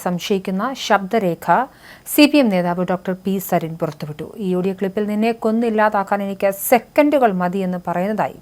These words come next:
കേൾക്കാം. ഇതിന്റെ അടിസ്ഥാനത്തിൽ കേരളത്തിൽ കാണാതായതും ദുരൂഹ സാഹചര്യത്തിൽ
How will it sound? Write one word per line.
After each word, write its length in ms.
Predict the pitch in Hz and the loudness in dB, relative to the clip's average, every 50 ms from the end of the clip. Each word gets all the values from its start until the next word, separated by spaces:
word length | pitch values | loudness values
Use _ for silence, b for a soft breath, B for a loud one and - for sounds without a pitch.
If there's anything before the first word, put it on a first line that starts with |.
| - | -16
കേൾക്കാം. 240 | - 151 - 139 - B B B B B B B B B 311 | -16 -12 -10 -12 -12 B B B B B B B B B 2
ഇതിന്റെ 180 | 302 370 392 381 | 6 8 10 10
അടിസ്ഥാനത്തിൽ 420 | 370 370 - 359 359 349 381 381 359 - 320 | 10 10 10 8 10 10 8 4 6 6 8
കേരളത്തിൽ 360 | 294 294 302 302 294 311 311 294 - 269 | 8 10 8 8 6 4 2 6 8 10
കാണാതായതും 640 | 254 254 262 269 269 269 247 240 240 226 269 277 240 233 | 10 10 10 10 8 8 6 6 4 2 0 0 0 0
ദുരൂഹ 240 | 233 247 269 247 247 269 262 - | 0 0 0 0 -2 -4 0 2
സാഹചര്യത്തിൽ 480 | - 247 - 233 214 233 226 226 - | 2 2 2 2 0 0 0 0 -2